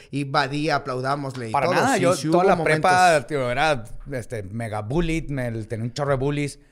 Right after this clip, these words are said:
Speaker 2: Y de hecho, el meterme en la magia y el satanismo y todo eso fue un escape. Ya luego madurando lo aprendí de una, de otra manera, ¿no?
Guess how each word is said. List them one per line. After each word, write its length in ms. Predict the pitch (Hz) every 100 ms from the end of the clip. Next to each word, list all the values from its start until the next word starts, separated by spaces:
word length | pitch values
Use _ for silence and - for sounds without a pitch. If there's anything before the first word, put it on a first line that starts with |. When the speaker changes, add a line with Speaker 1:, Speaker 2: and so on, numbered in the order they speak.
| _ _ _
Speaker 2:
Y 140 | - 156
de 80 |
hecho, 180 | 147 180
el 60 | 170
meterme 340 | 156 151 131
en 80 | 180
la 80 | 151
magia 460 | 139 156 - 160
y 80 | 143
el 60 | 123
satanismo 380 | 127 120 127 147
y 40 |
todo 100 | 143
eso 140 | 131 151
fue 160 | 139
un 160 | 135 139
escape. 640 | 135 - 147 - 120 120 - -
Ya 280 | 139 139 139
luego 320 | 143 151 139
madurando 600 | 151 135 131 123 139 147
lo 160 | 135 127
aprendí 320 | 123 117 113
de 60 | 131
una, 160 | 135 123
de 100 | 120
otra 260 | 127 -
manera, 340 | 117 117 120
¿no? 140 | 98